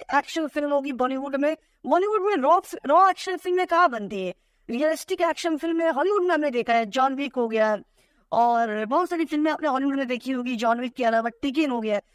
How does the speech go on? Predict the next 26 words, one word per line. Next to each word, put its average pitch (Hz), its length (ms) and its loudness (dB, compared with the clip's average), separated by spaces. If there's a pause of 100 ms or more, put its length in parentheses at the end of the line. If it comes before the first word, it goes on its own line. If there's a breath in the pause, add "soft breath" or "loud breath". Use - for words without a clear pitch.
(180)
बहुत 359 260 0
ही 403 60 0
फास्ट 359 600 0
एक्शन 285 300 -2
होता 233 280 0
है, 277 140 0
रियलिस्टिक 302 500 -4
एक्शन 277 280 -4
होता 214 280 -2
है 277 160 -2 (280)
और 254 100 -2
शाहरुख 311 340 -2
खान 330 180 0
का 349 100 -4
जो 330 100 -4
कैरेक्टर 302 340 -4
होगा 320 280 0
वो 285 160 -2
भी 359 140 -2
रियलिस्टिक 302 440 -4
होने 262 180 0
वाला 254 200 4
है, 269 60 0
जो 254 100 -4
लुक 233 280 -4
होगा। 247 300 0